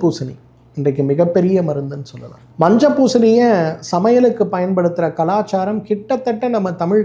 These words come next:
கலாச்சாரத்திலிருந்து போய்விட்டதை பார்க்கணும். இப்ப நீங்க மெக்சிகோலாம் போறீங்கன்னா, வருஷத்துக்கு ஒரு முறை பார்த்தீங்கன்னா, அமெரிக்காவுல, மெக்சிகோலலாம் யாரு பெரிய பூசணிக்காயை வளர்த்தாங்க அப்படிங்கிற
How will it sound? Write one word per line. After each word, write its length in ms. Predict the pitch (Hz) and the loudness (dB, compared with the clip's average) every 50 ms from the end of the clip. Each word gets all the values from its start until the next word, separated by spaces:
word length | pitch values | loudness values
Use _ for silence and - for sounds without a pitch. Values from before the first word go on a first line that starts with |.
| - | 0
கலாச்சாரத்திலிருந்து 1000 | 180 165 165 170 165 - 170 165 156 160 156 - 156 151 151 147 170 180 185 170 180 | 0 0 0 -2 -2 -4 -4 -4 -4 -4 -6 -6 -6 -6 -6 -6 -4 -6 -8 -6 -4
போய்விட்டதை 500 | 180 180 190 180 170 156 - 147 147 143 - 147 | -4 -2 -2 -2 -4 -6 -8 -10 -12 -12 -12 -14
பார்க்கணும். 300 | 135 135 - - _ _ _ _ _ _ _ _ | -16 -16 -20 -20 _ _ _ _ _ _ _ _
இப்ப 160 | _ _ 196 202 | _ _ 2 4
நீங்க 180 | 202 196 196 196 185 170 160 151 143 147 - - - 185 196 | 4 4 4 4 4 4 4 4 2 0 -4 -8 -2 0 0
மெக்சிகோலாம் 680 | 196 190 - 285 269 269 254 220 196 196 202 190 180 | 0 0 0 -2 2 2 4 4 4 4 2 2 0
போறீங்கன்னா, 420 | 175 160 160 160 160 160 170 170 156 107 123 - _ _ _ _ _ _ | 0 0 0 -2 -2 -4 -4 -4 -6 -8 -14 -18 _ _ _ _ _ _
வருஷத்துக்கு 560 | 151 165 180 175 - 254 247 254 233 214 202 | -2 0 0 2 0 0 0 2 2 2 0
ஒரு 80 | 180 175 175 | 0 2 2
முறை 140 | 180 196 196 190 175 | 2 2 0 0 -4
பார்த்தீங்கன்னா, 380 | 160 170 160 160 165 180 175 160 156 | -4 -2 -4 -4 -2 -2 -2 0 0
அமெரிக்காவுல, 600 | 170 180 180 180 180 180 165 156 151 147 156 160 165 170 - - 160 | 0 0 0 0 0 -2 -2 -2 -2 -4 -4 -6 -8 -8 -10 -8 -8
மெக்சிகோலலாம் 760 | 156 151 - - 190 190 180 165 156 156 156 170 175 151 131 135 - - _ _ _ _ _ _ _ _ _ _ _ 165 | -8 -6 -4 -6 -4 -2 -2 -2 -2 -2 -4 -4 -6 -6 -8 -10 -14 -20 _ _ _ _ _ _ _ _ _ _ _ 2
யாரு 440 | 165 165 175 214 240 285 302 294 220 190 202 | 4 4 6 4 4 4 4 2 2 2 2
பெரிய 260 | 190 214 226 240 254 269 269 269 | 2 4 2 2 2 2 0 0
பூசணிக்காயை 680 | 214 220 214 240 233 220 202 202 208 185 180 175 170 156 147 | -2 -4 -2 0 0 0 0 0 0 0 0 0 0 0 0
வளர்த்தாங்க 440 | 156 180 190 - 202 185 175 165 175 175 165 | -2 -2 -2 -4 -4 -4 -4 -4 -4 -4 -4
அப்படிங்கிற 340 | 151 156 170 170 170 170 | -4 -4 -4 -4 -2 -2